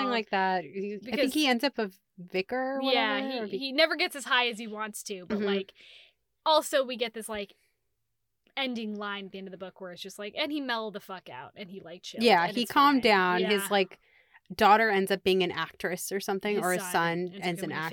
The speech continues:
Speaker 1: famous
Speaker 2: actor.
Speaker 1: actor, yeah.
Speaker 2: And, like, finally he can just be chill about it because
Speaker 1: Yeah.
Speaker 2: before he loses his mind that, uh, Anna becomes a dancer because it's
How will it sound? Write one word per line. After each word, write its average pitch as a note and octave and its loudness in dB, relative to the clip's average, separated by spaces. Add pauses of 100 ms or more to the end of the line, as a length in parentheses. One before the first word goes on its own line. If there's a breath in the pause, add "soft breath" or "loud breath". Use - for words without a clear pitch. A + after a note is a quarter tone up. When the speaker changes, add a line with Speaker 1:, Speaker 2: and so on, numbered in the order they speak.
Speaker 1:
famous D#3+ -6
Speaker 2:
actor. D#3+ -10
Speaker 1:
actor, F#3 -12
yeah. F#3+ -12
Speaker 2:
And, G3+ 2
like, G3+ 0
finally F#3+ 2
he F#3 -2
can F3 -10
just E3 -6
be F#3 -6
chill D#3+ -4
about F3+ 2
it F#3 -2
because F#3 -6
Speaker 1:
Yeah. - -10
Speaker 2:
before E3+ -2
he F#3+ 0
loses F3 -4
his E3+ -8
mind D#3+ -6
that, D#3+ -2
uh, - -10 (240)
Anna E3+ -4
becomes F3 -8
a E3 -4
dancer F#3+ -6
because E3+ -6 (320 soft breath)
it's - -12